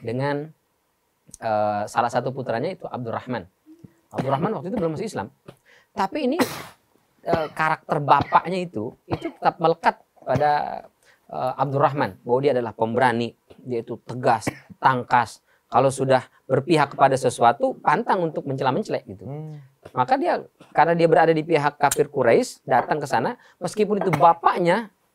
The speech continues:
Speaker 1: dalam hal ini nggak ada istilah bapak, perang gitu.
Speaker 2: Oh.
Speaker 1: Abu Bakar juga begitu,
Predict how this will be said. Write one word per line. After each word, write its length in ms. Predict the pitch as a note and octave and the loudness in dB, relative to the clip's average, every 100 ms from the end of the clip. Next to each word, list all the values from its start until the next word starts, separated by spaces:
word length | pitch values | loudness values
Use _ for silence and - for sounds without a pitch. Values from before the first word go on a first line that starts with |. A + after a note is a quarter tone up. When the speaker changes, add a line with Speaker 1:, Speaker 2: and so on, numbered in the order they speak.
| - - | -20 -2
Speaker 1:
dalam 240 | C3+ D#3+ | 2 4
hal 120 | E3+ G#3 | 4 4
ini 160 | D4 | 2
nggak 200 | C#3+ F#3 | 2 4
ada 80 | F#3+ | 2
istilah 240 | C3 B2 | 0 -2
bapak, 320 | A#2+ A#2+ - _ _ _ | -2 -4 -8 _ _ _
perang 400 | - D#3+ B2 G2+ | -2 0 -2 -8
gitu. 240 | F#2 - - _ | -14 -18 -20 _
Speaker 2:
Oh. 300 | B2+ C3 C3 | -14 -12 -8
Speaker 1:
Abu 180 | A#2 D3+ | 0 4
Bakar 240 | C#3 C#3 D4 | 4 4 4
juga 160 | E4+ | 4
begitu, 340 | F4 F#4+ G3 | 6 4 2